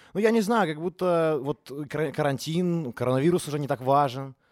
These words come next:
Вот он какой-то более легкий для меня почему-то. Прошлый год он каким-то остался супер тяжелым. И, знаете, вот это есть какая-то байка, что Новый год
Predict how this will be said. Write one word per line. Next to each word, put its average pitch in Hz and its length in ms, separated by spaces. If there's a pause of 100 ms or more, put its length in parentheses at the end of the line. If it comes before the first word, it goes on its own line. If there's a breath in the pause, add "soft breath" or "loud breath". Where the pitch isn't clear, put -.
Вот 226 120
он 226 120
какой-то 208 340
более 185 340
легкий 170 380
для 104 100
меня 101 220
почему-то. - 380
Прошлый 139 360
год 165 240
он 147 120
каким-то 135 320
остался 135 380
супер 139 300
тяжелым. 175 460
И, 135 200
знаете, 165 280
вот 123 100
это 123 80
есть 131 260
какая-то 117 520 (180 loud breath)
байка, 160 400
что - 220
Новый 127 260
год 202 420